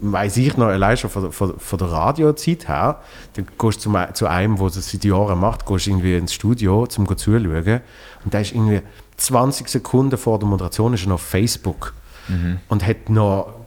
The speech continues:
Speaker 1: keine Elemente ins Programm reingeladen, die er nachher dann braucht.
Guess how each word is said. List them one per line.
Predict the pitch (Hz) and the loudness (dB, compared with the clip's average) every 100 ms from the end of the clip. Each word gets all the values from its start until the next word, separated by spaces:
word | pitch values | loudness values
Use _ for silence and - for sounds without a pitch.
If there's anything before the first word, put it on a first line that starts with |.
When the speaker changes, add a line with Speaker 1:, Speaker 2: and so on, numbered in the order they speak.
| - | -6
Speaker 1:
keine | 110 117 120 120 117 | -2 2 2 2 0
Elemente | 110 107 110 104 98 127 127 - | 2 2 4 2 4 2 2 -6
ins | - 110 107 - | -2 0 2 0
Programm | - 113 113 113 113 | -2 0 2 2 4
reingeladen, | 113 113 101 82 76 92 | 4 2 2 -2 -2 -2
die | 101 | 0
er | 101 | 2
nachher | 95 107 101 | 4 2 0
dann | 95 87 | -2 -2
braucht. | 85 110 104 - | 2 0 0 -6